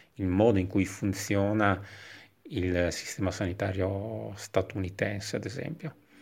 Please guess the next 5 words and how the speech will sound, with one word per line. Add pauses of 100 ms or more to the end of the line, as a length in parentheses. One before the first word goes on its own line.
(680)
Creare
ambienti
favorevoli
alla
salute